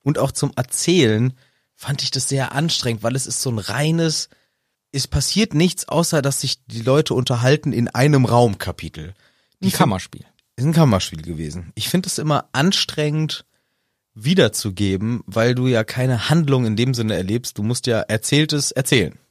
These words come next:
Speaker 2: Ja, aber wir können, man kann sich halt gut dran langhangeln und ich finde es schon interessant, Sachen wie zum Beispiel diese Reaktion von Harry. Ist das gerechtfertigt? Äh, na, wahrscheinlich
Speaker 1: Ja.
Speaker 2: nicht. Aber so hat es eine Daseinsberechtigung, dass er so austickt und so weiter. Natürlich ist es schöner, wenn man gegen den Drachen kämpft.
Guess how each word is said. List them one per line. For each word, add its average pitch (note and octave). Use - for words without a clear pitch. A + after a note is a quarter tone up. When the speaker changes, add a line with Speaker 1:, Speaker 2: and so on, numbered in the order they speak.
Speaker 2:
Ja, F#3
aber G#2+
wir A2
können, -
man A#2
kann B2+
sich A#2+
halt G2+
gut -
dran G2+
langhangeln C3+
und G2+
ich A2
finde A#2+
es G#2+
schon G3+
interessant, A2+
Sachen G2+
wie G2
zum -
Beispiel F#2
diese F#2+
Reaktion F#2
von G2
Harry. A#2+
Ist -
das F#2
gerechtfertigt? G#2+
Äh, -
na, F#2
wahrscheinlich F#2
Speaker 1:
Ja. G#2
Speaker 2:
nicht. G2
Aber G#2
so G#2+
hat A2
es A#2
eine G2+
Daseinsberechtigung, A2
dass G2
er F#2+
so G2
austickt -
und G#2+
so -
weiter. G2
Natürlich B2
ist A2
es G2+
schöner, C#3
wenn A2
man G#2
gegen G2
den F#2+
Drachen A#2+
kämpft. F2+